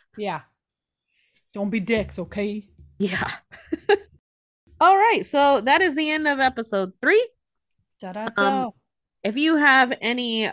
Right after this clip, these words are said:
Speaker 2: questions or comments, or you wanna suggest a movie for us to do, you can hit us up on the socials. We are on Twitter at Allentown Pod. We are on Facebook at Allentown Presents,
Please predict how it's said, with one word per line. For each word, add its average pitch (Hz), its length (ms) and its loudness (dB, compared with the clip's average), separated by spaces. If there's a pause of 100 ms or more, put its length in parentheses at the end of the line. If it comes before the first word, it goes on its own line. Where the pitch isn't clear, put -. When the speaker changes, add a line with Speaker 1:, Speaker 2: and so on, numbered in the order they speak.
(100)
Speaker 2:
questions 294 480 -4
or 202 80 2
comments, 339 600 -4 (420)
or 208 560 2
you 196 120 -4
wanna 202 180 0
suggest 214 380 -2
a 226 40 -4
movie 269 220 -6
for 269 180 -2
us 262 200 -2
to 269 100 -6
do, 269 420 -2
you 196 140 -4
can 196 140 -6
hit 214 120 -2
us 202 160 -2
up 190 120 -4
on 185 120 -8
the 190 100 -6
socials. 277 760 -4
We 214 280 -4
are 185 400 2
on 175 320 -4
Twitter 294 320 0
at - 160 4
Allentown 180 600 -2
Pod. 320 460 2 (400)
We 190 120 -2
are 190 60 2
on 175 200 -2
Facebook 269 680 -6
at 180 220 0
Allentown 180 540 -2
Presents, 247 680 -2